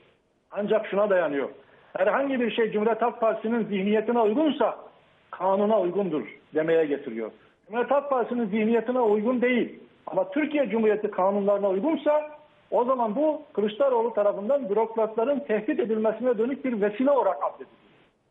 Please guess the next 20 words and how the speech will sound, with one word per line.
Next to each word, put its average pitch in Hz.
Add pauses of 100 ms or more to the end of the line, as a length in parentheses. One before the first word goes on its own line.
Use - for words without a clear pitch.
(200)
İkincisi, 240 (360)
şimdiye 247
kadar 226 (480)
vesayetçilerin, 226
darbecilerin 202 (340)
seçilmiş 233
başbakanlara, 220
e, 175 (420)
karşı 208
kullandığı 208
dili 254 (320)
bugün 262
seçilmiş 226
Cumhurbaşkanına, 208
Cumhurbaşkanımıza 220
karşı 165 (280)
aynen 277 (120)
kullanmaya 170
devam 131
ediyor. 107